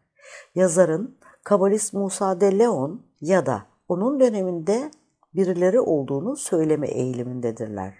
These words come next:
Bağlı Sulam, Zohar kitabına giriş, madde elli dokuz. O zamanlardan beri Zohar kitabı mevcuttur. Ancak yalnızca bizim neslimizde tamamen açığa çıkmıştır.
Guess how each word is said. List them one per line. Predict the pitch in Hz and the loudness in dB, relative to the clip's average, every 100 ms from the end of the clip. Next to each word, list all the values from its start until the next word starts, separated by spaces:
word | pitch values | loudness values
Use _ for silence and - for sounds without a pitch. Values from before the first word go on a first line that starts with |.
| _ - - _ 165 | _ -20 -20 _ -2
Bağlı | 160 143 131 | -2 0 -6
Sulam, | - 139 208 302 - - _ | -6 -4 -4 -6 -12 -20 _
Zohar | - 208 190 151 | 0 2 2 -4
kitabına | 135 - 135 131 120 | -8 -6 -4 -2 -4
giriş, | 120 202 302 - | -2 -2 -2 -6
madde | 156 135 208 | -10 -2 0
elli | 165 135 | 0 0
dokuz. | 117 101 87 - - _ _ _ _ _ _ _ _ _ _ _ _ - - - - - - - | -6 -8 -10 -14 -16 _ _ _ _ _ _ _ _ _ _ _ _ -20 -20 -20 -20 -20 -20 4
O | 262 | 6
zamanlardan | 285 277 226 180 156 139 139 131 | 8 4 4 0 0 0 -2 -2
beri | 123 151 233 | -2 0 0
Zohar | 226 185 160 147 | -2 -2 -2 -2
kitabı | - 185 254 | -4 -2 0
mevcuttur. | 233 156 131 117 - 80 - | 0 0 -2 -10 -10 -12 -8
Ancak | 156 156 127 123 | -8 -6 -6 0
yalnızca | 170 240 269 262 220 196 | 2 2 2 0 2 2
bizim | 175 175 165 | 0 -2 -4
neslimizde | 143 - 143 131 117 220 | -2 -4 -4 -8 -2 -2
tamamen | 220 165 165 143 120 | -2 -4 -2 -2 -4
açığa | 113 107 - 104 | -6 -8 -6 -8
çıkmıştır. | - - 117 - - - - | -8 -16 -14 -14 -12 -16 -16